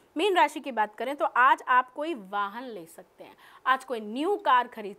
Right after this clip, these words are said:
सकते हैं, न्यू व्हीकल खरीद सकते हैं। आज का दिन आपके लिए काफ़ी खुश भरा, आज का दिन आप बहुत ही खुश रहेंगे और मन में नई नई चीज़ें, नई उमंगें और खुशियों भरा आज का दिन। तो ये रहा बारह राशि का, बारह राशियों का राशिफल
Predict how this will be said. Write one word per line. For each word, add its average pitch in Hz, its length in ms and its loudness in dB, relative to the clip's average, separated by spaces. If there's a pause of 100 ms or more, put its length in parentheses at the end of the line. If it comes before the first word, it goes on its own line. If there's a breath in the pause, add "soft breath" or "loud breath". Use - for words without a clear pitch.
सकते 226 280 -12
हैं, 214 240 -10
न्यू 220 240 -10 (120)
व्हीकल 233 440 -2
खरीद 233 260 -10
सकते 233 340 -12
हैं। 262 80 -6 (320 loud breath)
आज 262 220 4
का 262 120 -2
दिन 254 180 -10
आपके 247 520 -2
लिए 247 200 -8 (120)
काफ़ी 277 360 2
खुश - 340 -14
भरा, 190 240 -8 (320 soft breath)
आज 269 240 2
का 277 120 -4
दिन 262 160 -8
आप 233 180 -6
बहुत 240 360 -10
ही 269 80 -8
खुश 262 300 -6
रहेंगे 220 420 -6 (360 loud breath)
और 233 220 2
मन 330 200 -2
में 415 180 0
नई 277 240 0
नई 269 200 -4
चीज़ें, 247 380 -8
नई 247 240 -6
उमंगें 226 460 -8
और 294 120 -4
खुशियों 214 400 -16
भरा 196 200 -8
आज 190 220 -8
का - 160 -20
दिन। - 200 -20 (580 soft breath)
तो 262 40 -6
ये 277 240 -4
रहा 320 220 4
बारह 220 380 0
राशि 233 320 -4
का, 294 180 -2 (380 loud breath)
बारह 262 480 4
राशियों 247 380 -4
का 330 200 -6
राशिफल 233 580 -2